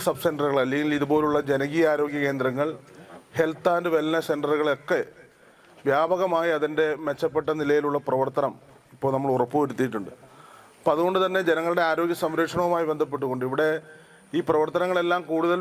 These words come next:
വിപുലീകരിക്കുക എന്ന ലക്ഷ്യത്തോടു കൂടിയിട്ടാണ് ഇത്തരം വിപുലമായ ക്രമീകരണങ്ങൾ. ഇപ്പോൾ ഒരു ചെറിയ അസുഖത്തിനോ അല്ലെങ്കിൽ അസുഖ ലക്ഷണങ്ങൾ വരുമ്പോൾ എല്ലാവരും നേരിട്ട് മെഡിക്കൽ കോളേജുകളിലേക്കോ താലൂക്ക് ആശുപത്രികളിലേക്കോ പോകേണ്ടതില്ല എന്നുള്ളതിൻ്റെ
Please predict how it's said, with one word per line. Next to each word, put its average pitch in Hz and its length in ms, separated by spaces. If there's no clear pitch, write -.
വിപുലീകരിക്കുക 180 680
എന്ന 180 160
ലക്ഷ്യത്തോടു 165 460
കൂടിയിട്ടാണ് 160 500
ഇത്തരം 160 260
വിപുലമായ 180 400
ക്രമീകരണങ്ങൾ. 139 600
ഇപ്പോൾ 147 180
ഒരു 147 80
ചെറിയ 160 260
അസുഖത്തിനോ 160 520
അല്ലെങ്കിൽ 151 280
അസുഖ 165 300
ലക്ഷണങ്ങൾ 180 500
വരുമ്പോൾ 160 340
എല്ലാവരും 170 400
നേരിട്ട് 160 320
മെഡിക്കൽ 156 380
കോളേജുകളിലേക്കോ 156 800
താലൂക്ക് 151 320
ആശുപത്രികളിലേക്കോ 147 840
പോകേണ്ടതില്ല 160 680
എന്നുള്ളതിൻ്റെ 170 420